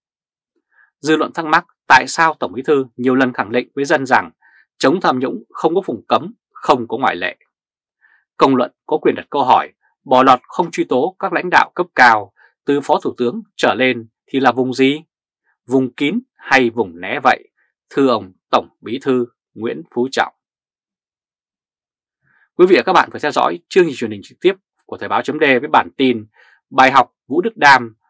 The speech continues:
và chủ trương chống tham nhũng chỉ tắm từ vai xuống.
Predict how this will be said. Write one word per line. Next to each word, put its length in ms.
và 160
chủ 260
trương 320
chống 240
tham 200
nhũng 260
chỉ 300
tắm 260
từ 260
vai 200
xuống. 360